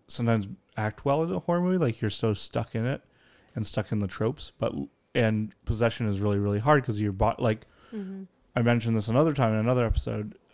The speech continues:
Speaker 1: about in the Eli Roth history of horror, but there, the woman who made Cujo was talking, and she's like, "Your body doesn't know you're acting. You have to, like, physically put yourself in that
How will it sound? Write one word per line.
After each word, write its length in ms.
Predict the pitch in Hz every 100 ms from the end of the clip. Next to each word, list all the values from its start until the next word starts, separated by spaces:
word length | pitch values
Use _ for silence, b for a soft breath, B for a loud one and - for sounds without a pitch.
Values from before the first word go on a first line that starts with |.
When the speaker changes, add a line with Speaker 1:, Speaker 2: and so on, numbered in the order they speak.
| -
Speaker 1:
about 380 | 113 107 107 - _ _ _ _ - - -
in 160 | 127
the 160 | 117 127
Eli 220 | 117 113
Roth 440 | 107 107 104 - - _ _ - -
history 300 | 110 - 107
of 100 | 98
horror, 280 | 131 123
but 240 | 104 107 - b b b b b b
there, 200 | 127 113 -
the 120 | 127
woman 260 | 117 127 113
who 140 | 117
made 300 | 107 107 98
Cujo 320 | - 180 139 110
was 160 | 104
talking, 480 | - 104 - 107 110
and 100 | 101
she's 160 | 107 104
like, 160 | 104
"Your 120 | 113 107
body 380 | 107 110 110
doesn't 280 | 104 98 110
know 140 | 107 101
you're 220 | 101 101
acting. 480 | 101 - 131 147 131
You 100 | 110
have 120 | 104
to, 80 | 110
like, 160 | 98
physically 380 | - 110 107 107
put 160 | 98 113
yourself 340 | 104 - 101
in 80 | 104
that 220 | 104 -